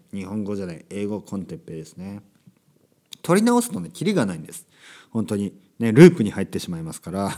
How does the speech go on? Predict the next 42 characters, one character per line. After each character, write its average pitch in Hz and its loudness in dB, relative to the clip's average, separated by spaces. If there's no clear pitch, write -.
<laughs> - -20
取 131 2
り 131 4
直 123 2
さ 110 -2
ず 90 -8
に 82 -8
行 76 -14
き 85 -18
ま 73 -18
す。 - -20
今 302 2
日 294 0
は 180 -2
で 104 -2
す - -14
ね、 101 -4
え 98 -6
ー、 - -
ク 151 0
リ 190 4
ス 196 -8
マ 160 0
ス - -6
の 110 -2
話 95 -8
じ 95 -8
ゃ 87 -6
な 87 -6
い 82 -6
で 78 -10
す - -12
よ。 113 -6
お 113 -2
正 185 0
月 170 -4
の 135 -2
話 107 -4
で 92 -4
も 85 -4
な 80 -8
い。 76 -14